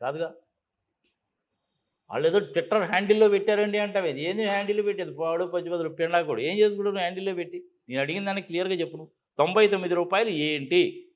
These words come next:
బీరా, బ్రాందీయా, విస్కీయా, రమ్మా, ఏంటో చెప్పు, ఎందుకు చెప్పవు నువ్వు? "నేను తొంభై తొమ్మిది రూపాయలకి ఇస్తానండి నా-, అన్నానండి" అంటాడు. రేపు ఒక ఫైవ్ ఎంఎల్ పోసేదాన్ని తొంభై తొమ్మిది రూపాయలండి అంటాడు.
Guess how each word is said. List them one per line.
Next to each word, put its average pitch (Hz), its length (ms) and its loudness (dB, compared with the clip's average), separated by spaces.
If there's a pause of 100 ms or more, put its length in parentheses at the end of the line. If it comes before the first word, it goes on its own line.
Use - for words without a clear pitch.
(120)
బీరా, 151 400 0
బ్రాందీయా, 143 600 2
విస్కీయా, 143 600 -4
రమ్మా, 139 420 -6
ఏంటో 185 360 -4
చెప్పు, 247 500 -2 (260)
ఎందుకు 202 200 -4
చెప్పవు 226 240 2
నువ్వు? 226 380 -2 (2000)
"నేను 160 120 -4
తొంభై 165 200 -2
తొమ్మిది 220 200 2
రూపాయలకి 233 300 0
ఇస్తానండి 240 440 0
నా-, 196 580 0
అన్నానండి" 220 380 0
అంటాడు. 143 560 -2
రేపు 190 200 -2
ఒక 196 160 -4
ఫైవ్ 208 180 4
ఎంఎల్ 240 280 -2
పోసేదాన్ని 247 440 -2
తొంభై 247 260 -4
తొమ్మిది 247 220 -2
రూపాయలండి 226 400 -6
అంటాడు. 80 320 -12